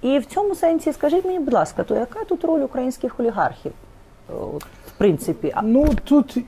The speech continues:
Speaker 2: е, це питання українських олігархів, що вони прозахідні, що вони, ем, підтримують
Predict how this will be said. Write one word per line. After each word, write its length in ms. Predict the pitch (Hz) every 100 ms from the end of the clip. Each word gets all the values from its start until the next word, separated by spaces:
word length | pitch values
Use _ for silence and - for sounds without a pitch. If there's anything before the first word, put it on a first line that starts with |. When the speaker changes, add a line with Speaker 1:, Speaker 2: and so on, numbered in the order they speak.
| -
Speaker 2:
е, 200 | 190 196
це 240 | 202 254
питання 460 | 247 247 240 214 208
українських 560 | 196 - 208 196 202
олігархів, 680 | 175 175 165 247 233 233 208
що 160 | - 190
вони 240 | 175 165
прозахідні, 1000 | - 127 131 123 226 220 220 190 202 190
що 220 | - 151
вони, 520 | 131 139 143 143 139 135 - - -
ем, 920 | - 131 131 123 123 123 123 123 113 107 - - - - 131
підтримують 840 | - 143 165 190 190 165 156 131